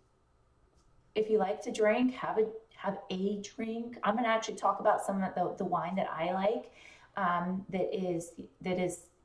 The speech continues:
you know, I won't say good for you, but that is a better, um, version if you're, if you want to have wine.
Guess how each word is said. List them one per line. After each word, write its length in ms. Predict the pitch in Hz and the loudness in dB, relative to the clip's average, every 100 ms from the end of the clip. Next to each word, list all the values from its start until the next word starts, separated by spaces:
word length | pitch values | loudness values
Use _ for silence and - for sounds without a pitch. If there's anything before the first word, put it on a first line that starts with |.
| _ _ _ _ _ _ _ _ _ | _ _ _ _ _ _ _ _ _
you 100 | 180 | -8
know, 200 | 151 147 139 - _ _ _ _ _ _ _ | -6 -8 -10 -20 _ _ _ _ _ _ _
I 40 | 190 | -6
won't 140 | 185 | -4
say 140 | - 165 | -4 -6
good 260 | - 180 | -2 -2
for 80 | - | -2
you, 260 | 196 202 208 | 0 2 2
but 140 | 196 | 0
that 180 | 180 180 | 0 -2
is 80 | 170 | -2
a 180 | - 160 | -2 0
better, 460 | - 175 175 175 175 | 2 2 2 0 -2
um, 320 | 180 165 165 - | -4 -2 -4 -6
version 500 | - 165 160 202 226 - | -4 -4 2 4 4 2
if 120 | 175 | -4
you're, 160 | 180 170 170 | -4 -6 -6
if 160 | 196 190 | -8 -4
you 120 | 180 | -4
want 260 | 165 160 - | -2 -2 -4
to 100 | 170 | -10
have 240 | - 165 - | -8 -10 -6
wine. 360 | 156 160 214 | -4 -2 -4